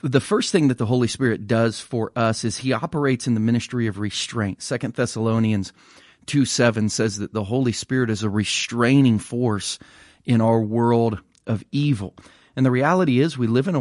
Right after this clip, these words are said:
we live in a world filled with very evil, selfish people. Um, Luke Bryan, I, you know, I love country music. I love Luke Bryan.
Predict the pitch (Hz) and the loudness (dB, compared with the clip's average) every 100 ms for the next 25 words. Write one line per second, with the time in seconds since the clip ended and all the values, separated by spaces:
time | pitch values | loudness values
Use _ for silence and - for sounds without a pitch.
0 | 113 - 120 151 190 113 113 160 127 - | -4 -4 -2 0 -2 -2 -2 -4 -6 -2
1 | 123 135 110 98 110 127 123 110 120 120 | -2 0 -4 -2 0 0 0 -4 -4 -2
2 | 120 117 104 _ _ _ _ _ - - | 0 -2 -6 _ _ _ _ _ -10 -4
3 | - 117 - 107 - - 123 113 - - | 2 2 2 -4 -4 -2 -2 -2 -8 -14
4 | - - - - 110 98 95 90 - 135 | -20 -20 -20 -14 -8 -4 -4 -4 0 6
5 | 160 127 127 120 101 101 123 123 117 120 | 6 6 2 4 4 0 2 4 4 2
6 | - 117 113 101 107 101 104 104 104 95 | 2 0 2 2 2 0 0 2 2 0
7 | - - 113 - 107 104 92 87 | -4 2 2 2 0 2 0 -4